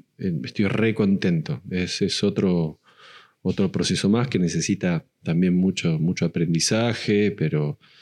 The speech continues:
pero bueno, co-, como venimos con, con, con, ya venimos del electrodo y venimos de la, con la mig, es como que se hace un poco más,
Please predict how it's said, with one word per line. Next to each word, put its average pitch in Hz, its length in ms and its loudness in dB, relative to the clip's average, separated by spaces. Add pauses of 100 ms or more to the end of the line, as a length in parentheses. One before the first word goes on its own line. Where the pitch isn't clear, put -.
(400)
pero 135 140 2
bueno, 117 240 4
co-, 95 260 -2
como 117 280 2
venimos 151 380 4
con, 92 840 2
con, 82 560 0
con, 80 440 -2
ya - 140 0
venimos 104 320 4
del 98 100 4
electrodo 127 520 2
y 120 80 4
venimos 101 420 4
de 90 120 2
la, 78 140 2
con 90 240 2
la 92 80 2
mig, 135 400 4
es 90 60 -2
como 95 240 2
que 90 140 0
se - 140 -2
hace 101 160 0
un 92 140 0
poco 98 340 -2
más, 95 400 -2